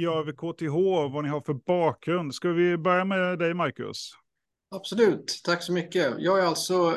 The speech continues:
Speaker 2: grundutbildningsansvarig på skolan för elektroteknik och datavetenskap. Och det är jag sedan den första april.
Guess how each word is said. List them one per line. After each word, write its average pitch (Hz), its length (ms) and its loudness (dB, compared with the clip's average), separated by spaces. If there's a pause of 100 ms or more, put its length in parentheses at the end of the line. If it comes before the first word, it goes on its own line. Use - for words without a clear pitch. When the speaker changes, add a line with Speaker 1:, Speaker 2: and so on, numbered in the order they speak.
Speaker 2:
grundutbildningsansvarig 160 1300 -2
på 180 60 -10
skolan 147 480 -2
för 147 400 -4
elektroteknik 160 880 -4
och 151 240 -8 (220)
datavetenskap. 170 920 0 (580)
Och 151 100 -2
det 175 220 6
är 165 100 2
jag 156 120 0
sedan 156 300 -2
den 143 140 -4
första - 440 -2
april. 170 560 0